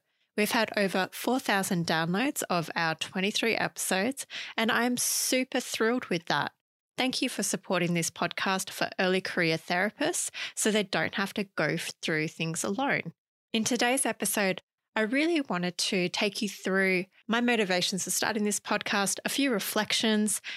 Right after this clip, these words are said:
and also where the podcast is going to go in the future.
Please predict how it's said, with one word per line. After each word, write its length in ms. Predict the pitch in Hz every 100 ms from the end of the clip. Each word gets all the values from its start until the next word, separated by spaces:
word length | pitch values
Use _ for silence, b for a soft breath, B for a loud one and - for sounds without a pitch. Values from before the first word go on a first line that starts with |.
| B
and 160 | 214 202
also 300 | - 226 -
where 120 | 226 208
the 60 |
podcast 600 | - - - - 180 - -
is 300 | 180 156 - -
going 520 | - 180 180 175 175 - -
to 140 | 214
go 220 | 170 180
in 240 | 180 180 156
the 60 |
future. 680 | 165 - 247 - 185 170